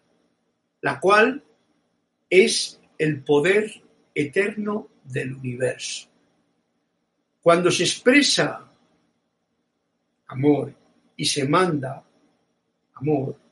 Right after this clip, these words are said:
el amor es instantáneamente recibido, no lo dudemos. Cuando tú envías una buena vibración, cuando tú cantas una canción armoniosa al espacio, esa llega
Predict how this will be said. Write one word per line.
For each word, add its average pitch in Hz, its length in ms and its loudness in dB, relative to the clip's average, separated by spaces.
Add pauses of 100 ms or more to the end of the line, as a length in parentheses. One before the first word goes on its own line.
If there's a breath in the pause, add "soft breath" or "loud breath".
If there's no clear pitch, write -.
(580)
el 220 120 2
amor 277 460 6 (240)
es - 220 -4
instantáneamente 220 1500 2
recibido, 156 760 -4
no 160 120 -4
lo 220 140 2
dudemos. 233 720 0 (480)
Cuando 202 300 2
tú 294 180 6
envías 226 600 2
una 196 220 0
buena 202 400 4
vibración, 190 680 -4 (720)
cuando 170 300 0
tú - 160 -8
cantas 233 560 -10
una 165 180 -4
canción 147 580 -4
armoniosa 131 920 -6 (540)
al 123 120 -8
espacio, 190 680 -6 (880)
esa - 300 -6
llega - 420 -6